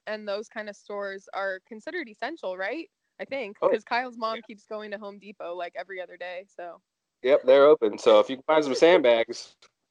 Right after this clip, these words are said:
Speaker 2: you can find some pretty significant weight, and, uh, they're not super expensive. Um,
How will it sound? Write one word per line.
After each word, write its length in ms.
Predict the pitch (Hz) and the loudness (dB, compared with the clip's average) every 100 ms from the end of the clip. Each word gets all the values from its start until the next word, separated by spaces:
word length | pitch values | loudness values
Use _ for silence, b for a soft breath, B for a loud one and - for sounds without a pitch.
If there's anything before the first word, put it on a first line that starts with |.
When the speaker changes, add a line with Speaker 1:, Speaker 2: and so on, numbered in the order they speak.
| _ _ _ - - - | _ _ _ -20 -18 -12
Speaker 2:
you 120 | 123 | -8
can 100 | 135 | 0
find 240 | 123 127 | 2 2
some 140 | 113 107 | 0 -4
pretty 260 | 143 143 | -2 -2
significant 540 | 123 127 120 117 110 107 | -2 -2 -2 -2 -2 0
weight, 320 | 113 104 98 | 2 2 0
and, 300 | 107 98 101 | -6 -6 0
uh, 380 | 101 98 98 95 | 2 4 4 4
they're 100 | 127 | 4
not 220 | 196 180 | 2 0
super 240 | - 131 107 | -6 -6 -4
expensive. 520 | 95 95 90 95 95 _ - _ _ _ | -4 -6 -6 -6 -8 _ -20 _ _ _
Um, 640 | 104 95 95 95 90 90 | -4 0 2 2 0 -6